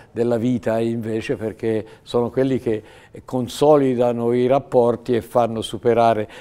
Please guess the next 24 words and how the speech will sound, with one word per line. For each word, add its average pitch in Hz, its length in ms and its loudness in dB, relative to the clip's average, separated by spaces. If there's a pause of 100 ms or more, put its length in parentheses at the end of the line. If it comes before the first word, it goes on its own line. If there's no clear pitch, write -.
(100)
le 120 100 -2
diversità, 120 840 4
le 107 100 -2
disuguaglianze, 110 1200 -2 (180)
anche 247 320 0
le 139 80 4
idee 127 720 8 (140)
diverse, 107 1000 0
no? 127 280 -2 (360)
Che, 135 200 2
eh, 120 400 -4
non 147 300 2
contano. 101 800 -4 (320)
Io 269 120 -4
sono 160 220 2
molto 160 640 6 (160)
soddisfatto 135 920 -2
di 107 120 -6
questa, 117 600 -2 (200)
di 117 180 -6
questa - 580 -4
<laughs> - 20 -20
conclusione. 135 1080 2 (200)
Finalmente 208 1000 8